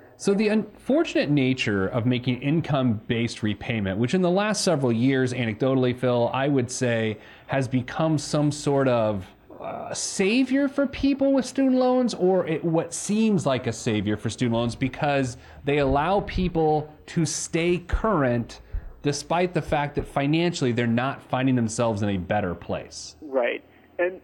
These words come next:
Speaker 2: and really, income-based repayment for me makes a lot of sense, especially for those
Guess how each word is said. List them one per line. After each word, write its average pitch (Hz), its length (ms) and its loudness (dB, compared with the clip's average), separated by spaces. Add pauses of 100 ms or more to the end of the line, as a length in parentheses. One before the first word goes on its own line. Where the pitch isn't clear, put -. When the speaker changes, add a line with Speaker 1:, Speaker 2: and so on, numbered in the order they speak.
Speaker 2:
and 208 300 -6
really, 233 240 2
income-based 208 540 -6
repayment 131 460 -4 (120)
for 127 100 -8
me 131 560 -2
makes 127 340 -4
a 131 40 2
lot 127 260 0
of 123 140 -4
sense, 127 220 -2 (100)
especially - 360 -4
for 139 120 -6
those 131 220 0